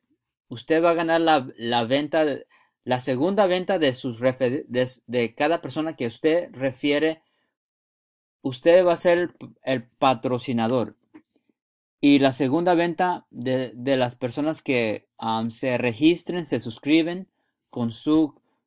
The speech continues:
eh, eh, código de, de enlace de hacia arriba punto com, la segunda venta va, va para usted. Va a ser, el pago va a ser para usted, ¿ok?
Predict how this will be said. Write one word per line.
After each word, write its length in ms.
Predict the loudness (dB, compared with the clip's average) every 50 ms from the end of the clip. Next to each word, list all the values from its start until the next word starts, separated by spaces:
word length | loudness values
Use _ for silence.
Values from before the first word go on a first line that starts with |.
| _ _ _ _
eh, 540 | -4 -4 -4 -4 -6 -6 -6 -4 -4 -4 -4
eh, 60 | -2
código 460 | 0 0 2 2 2 2 2 2 2
de, 420 | 0 -2 -2 -2 -2 -6 -8 -10 -12 -8
de 140 | -4 -2
enlace 640 | 0 0 2 2 0 0 -2 -4 -6 -8 -8 -10 -14 -20 _ -12
de 320 | -8 -4 -4 -4 -4 -4 -4
hacia 320 | -6 -6 -4 -4 -6 -6
arriba 340 | -4 -4 -4 -4 -4 -4 -4
punto 320 | -6 -10 -8 -6 -8 -6
com, 300 | -2 -2 -2 -2 -4 -8 _ _ _ _ _ _ _ _ _ _ _ _ _ _ _ _ _ _ _ _ _ _ _ _ _ _ _ _ _ _ _ _ _ _ _ _ _ -4
la 120 | -2 -2
segunda 460 | 0 0 0 0 0 0 2 2 2
venta 320 | 2 0 0 0 0 0 2
va, 360 | 2 2 2 2 0 -2 -6 -12
va 260 | -10 -4 -2 -2 -2 0
para 220 | 0 0 2 0
usted. 480 | 0 -2 -6 -10 -8 -8 -6 -6 -8 _ _ _ _ _ _ _ _ _ _ -16 -10 -8
Va 100 | -8 -8
a 40 |
ser, 280 | -6 -4 -4 -4 -4 -6 -12 -12
el 220 | -10 -8 -8 -6 -4
pago 240 | -2 0 0 0 0
va 80 | -2
a 60 | -2
ser 180 | -4 -6 -6 -4
para 220 | -2 -2 -2 -2
usted, 400 | -4 -8 -10 -12 -12 -12 -12 -12 _ _ _ _
¿ok? 220 | -14 -10 -6 -4